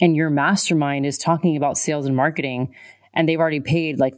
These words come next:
five thousand dollars for a mastermind, why would they all of a sudden switch to come to my program for five thousand dollars, right? Like, that's how I see it, at least. And so after a while, I started realizing I, I really need to charge for guest coaching because it's not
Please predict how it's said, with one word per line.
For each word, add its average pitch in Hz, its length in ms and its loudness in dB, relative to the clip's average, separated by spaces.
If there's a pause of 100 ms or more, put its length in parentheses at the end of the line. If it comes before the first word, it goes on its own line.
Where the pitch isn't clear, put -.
five 151 220 0
thousand 147 240 2
dollars 147 340 -2
for 151 140 -2
a - 20 0
mastermind, 135 720 -2
why 143 140 -2
would 160 140 0
they 160 80 0
all 139 180 4
of 151 60 0
a 151 60 -4
sudden 143 280 -2
switch - 640 -2
to 170 100 2
come 151 140 2
to 147 80 0
my 139 200 0
program 127 540 -4 (260)
for 160 120 0
five 135 240 -2
thousand 117 280 0
dollars, - 380 -2 (140)
right? 143 320 -2
Like, 151 260 0 (200)
that's 180 180 0
how - 140 2
I 131 160 0
see 131 200 0
it, - 120 -4
at - 160 0
least. 127 340 -2 (480)
And 170 160 4
so 156 500 -2
after 180 280 0
a 165 80 0
while, 147 340 2
I 139 80 2
started 151 300 -2
realizing 147 580 -2
I, 147 140 -4 (160)
I 160 60 2
really 170 280 2
need 269 120 4
to 208 100 2
charge 147 420 -2
for 160 120 -2
guest 143 300 -4
coaching 190 440 2
because 151 480 -2 (500)
it's 196 200 4
not 165 440 4